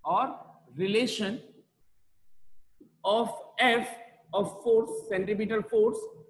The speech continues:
with the, with other quantities, quantities, then according to principle of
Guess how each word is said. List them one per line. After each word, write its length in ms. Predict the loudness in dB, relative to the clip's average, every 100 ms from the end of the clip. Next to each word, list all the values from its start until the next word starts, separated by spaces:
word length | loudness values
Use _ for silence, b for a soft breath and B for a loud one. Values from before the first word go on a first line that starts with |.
| _ _ _ _ _ _ -20 0
with 240 | 2 4
the, 260 | 2 2 -2 -12 -20 _ _ _ _ _
with 200 | -2 -2 -6 -20 _ -4
other 240 | 0 0
quantities, 720 | 2 2 4 4 2 0 -8 -20 _ _ _ _ _ _ _ _ _ _ _ _ _ -20 -20 -20 _ _ _ _ _ _ _ _ _ _ -20 -20 -20 -20 _ _ _ -20 _ 0
quantities, 600 | 0 0 -2 -4 -6 -14 -20 -20 -20 _ _ _ _
then 400 | 2 4 4 0 -6 -12 -20 _ _ _ _ _
according 680 | -4 2 4 6 4 0 0
to 100 | 0 0 -2 -12 -20 -20 _ _ _ _ _ _ _ _ _ -8 0
principle 640 | 0 0 -2 2 4 6
of 280 | 6 4